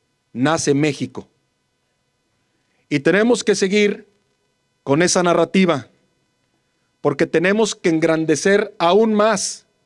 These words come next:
lo que significa Allende para todos los mexicanos. No nada más es el primer general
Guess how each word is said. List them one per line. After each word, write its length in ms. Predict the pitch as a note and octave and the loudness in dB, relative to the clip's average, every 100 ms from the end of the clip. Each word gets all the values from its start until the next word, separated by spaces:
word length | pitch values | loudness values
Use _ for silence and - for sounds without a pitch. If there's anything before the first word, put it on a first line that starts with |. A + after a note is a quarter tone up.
| _ _ _ _ _ _ _ | _ _ _ _ _ _ _
lo 180 | C#3+ C#3+ | -2 -2
que 80 | |
significa 580 | D3+ E3+ E3 D3+ G3 G3 | -4 -2 -2 -2 -2 0
Allende 460 | D#3+ D#3+ F#3+ G3 G#3 | 0 0 0 0 -2
para 260 | F#3 D#3 | 0 -2
todos 260 | D#3 F#3+ F#3+ | 0 0 2
los 160 | E3+ C#3+ | 2 0
mexicanos. 720 | C#3+ D#3+ F3 E3+ D3 - - _ _ _ _ _ _ _ _ _ _ _ _ _ _ _ _ _ _ _ _ _ _ _ _ _ | -4 -2 0 0 -4 -12 -20 _ _ _ _ _ _ _ _ _ _ _ _ _ _ _ _ _ _ _ _ _ _ _ _ _
No 240 | C3 F3 | -2 0
nada 260 | G#3 G3 F#3+ | 2 2 2
más 480 | F3+ F#3+ A3 - - _ _ - | 2 0 -2 -6 -12 _ _ 0
es 500 | A3 A3 - - - - | 2 2 -2 -6 -8 -4
el 160 | C#3+ | -4
primer 400 | C#3 D3+ D3+ F3 | -2 -2 0 -2
general 840 | - - D#3 C#3 C#3+ D#3 G3+ A#3 | -4 -4 -2 2 2 2 0 -6